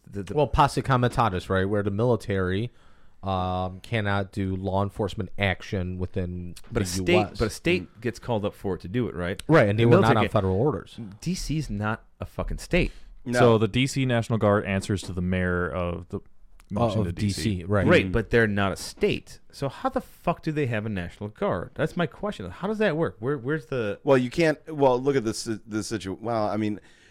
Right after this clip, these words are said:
Speaker 3: any kind of disaster that would happen, they would still need to be able to call up
Speaker 1: Yeah, 'cause
Speaker 3: forces.
Speaker 1: D C, something
Speaker 2: Right,
Speaker 1: happened
Speaker 2: right,
Speaker 1: in D C.
Speaker 2: because it's kind of
Speaker 3: can't.
Speaker 2: emboldened into, like, how the country was created, with, with
Speaker 3: Hurricane
Speaker 2: state, with
Speaker 3: hit New York,
Speaker 2: state-run
Speaker 3: hurricane can hit
Speaker 2: militias.
Speaker 3: D C.
Speaker 1: Well, no, no, that's what I'm getting
Speaker 2: So
Speaker 1: at
Speaker 2: the
Speaker 1: is,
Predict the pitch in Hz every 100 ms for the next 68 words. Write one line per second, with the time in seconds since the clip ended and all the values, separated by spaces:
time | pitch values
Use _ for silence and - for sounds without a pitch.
0 | _ - 147 139 127 110 104 104 107 104
1 | 92 85 92 90 87 87 87 85 - 90
2 | 82 85 90 82 92 82 82 95 87 85
3 | - - 85 82 - - - - - -
4 | 104 87 - - 123 117 123 113 - 151
5 | 190 131 160 120 101 165 190 160 151 151
6 | 156 - 180 214 262 156 123 117 127 120
7 | 98 95 110 95 90 92 101 - 95 -
8 | 95 90 - 92 87 90 90 90 80 90
9 | 92 120 151 147 147 120 143 127 123 117
10 | 117 107 110 98 95 95 104 98 95 98
11 | 98 113 95 92 - - 143 156 165 175
12 | - 165 - 143 - - 147 139 127 -
13 | 196 233 147 117 107